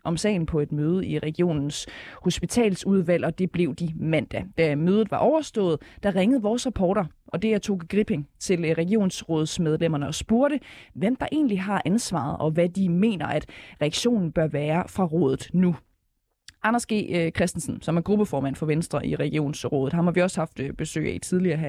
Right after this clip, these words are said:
i studiet, Alexander. Han er målløs over, at regionsledelsen ifølge ham ikke har orden i egen butik. Han mener, at der skal rulle hoveder.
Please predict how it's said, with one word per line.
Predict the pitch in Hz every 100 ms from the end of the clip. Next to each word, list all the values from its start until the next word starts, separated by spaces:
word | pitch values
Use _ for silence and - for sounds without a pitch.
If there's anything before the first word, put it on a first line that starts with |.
| 143
i | -
studiet, | 180 156 139
Alexander. | - - 156 - 170 - - - - 190
Han | 208
er | 226
målløs | 214 294 294 196 175 - 202
over, | 202 165 - 170
at | 170 -
regionsledelsen | 180 170 220 180 - 170 160 185 175 156
ifølge | - 180
ham | 185 170 208
ikke | 220 -
har | 156 - - - -
orden | 214 202 214 -
i | 220 131
egen | 156 175
butik. | 226 - 330 - - _ -
Han | 208 214
mener, | 240 208 160
at | -
der | 165 -
skal | 165 170 - -
rulle | 190 196 165
hoveder. | 143 156